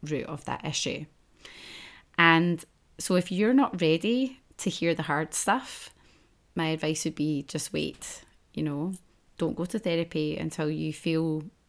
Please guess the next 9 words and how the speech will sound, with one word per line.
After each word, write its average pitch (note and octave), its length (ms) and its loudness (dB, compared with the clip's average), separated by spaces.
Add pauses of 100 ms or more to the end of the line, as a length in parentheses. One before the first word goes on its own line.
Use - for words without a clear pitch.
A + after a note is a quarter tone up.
robust D#3 380 -4
enough D3+ 300 -4
yourself D#3 760 -2 (460)
that E3 100 0
you D#3 180 0
might D3 280 0
hear D3+ 300 -4
some D3 220 -2
difficult - 580 -8